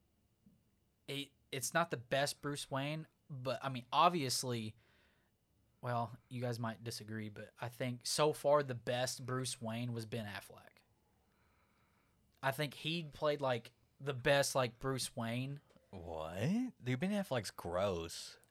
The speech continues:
Speaker 1: Well, I mean, I'm saying, like, just from, like, this, like, in our time period, like, he's been somewhat of, like, the best just because he just looks like a Bruce Wayne.
Speaker 2: Michael Keaton.
Speaker 1: That's not our time.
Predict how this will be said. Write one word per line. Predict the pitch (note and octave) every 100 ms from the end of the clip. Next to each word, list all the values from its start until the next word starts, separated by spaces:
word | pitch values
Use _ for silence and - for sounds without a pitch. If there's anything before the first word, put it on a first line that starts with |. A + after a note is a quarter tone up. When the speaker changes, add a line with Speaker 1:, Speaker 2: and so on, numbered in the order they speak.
| -
Speaker 1:
Well, | G3+
I | A3
mean, | A3 A3
I'm | F3+ A3
saying, | - A#3 A3+ G3+
like, | F#3 D#3+
just | D3+ F3+
from, | - F#3 E3+
like, | D#3+ C#3 - C#3+
this, | C3 D#3 - - _
like, | C#3 B2 -
in | -
our | C#3 D3
time | C#3+ D3 C#3+ C3+
period, | B2 A#2 A2+ A2
like, | A2+ A2
he's | C#3+ D3+
been | - D#3 C#3+ C3 B2+ A#2+ - - -
somewhat | - D3+ C#3+ C#3 C3+
of, | C3+ B2
like, | A#2+ A#2+ A#2+
the | C3
best | A#2+ C#3 C3+ C3
just | C#3 -
because | D3+ D3+ C#3
he | C3 C#3 C3 C#3 _ -
just | C#3 C3 C3+
looks | C#3+ -
like | B2+
a | A#2+
Bruce | A#2 B2 A#2+
Wayne. | B2+ C#3 G#2 F#2 - - - -
Speaker 2:
Michael | F#2 F#2 - F#2 F2 -
Keaton. | - F2+ F2+ F2 - - _ _ _ _
Speaker 1:
That's | D3+ -
not | E3
our | D#3+
time. | C3 - E3+ B2+ G2+